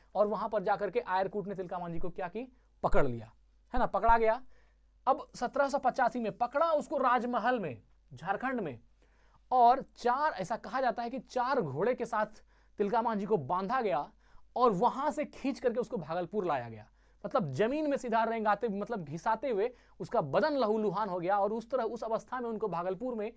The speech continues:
जो तिलका मांझी चौक है जहां से हम आपको पढ़ा रहे हैं, हम यहीं लॉज में रहते हैं तिलका मांझी भागलपुर बिहार में,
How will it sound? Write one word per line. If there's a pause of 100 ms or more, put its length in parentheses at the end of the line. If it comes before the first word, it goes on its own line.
(280)
जो
तिलका
मांझी
चौक
है
जहां
से
हम
आपको
पढ़ा
रहे
हैं, (320)
हम
यहीं
लॉज
में
रहते
हैं
तिलका
मांझी
भागलपुर
बिहार
में,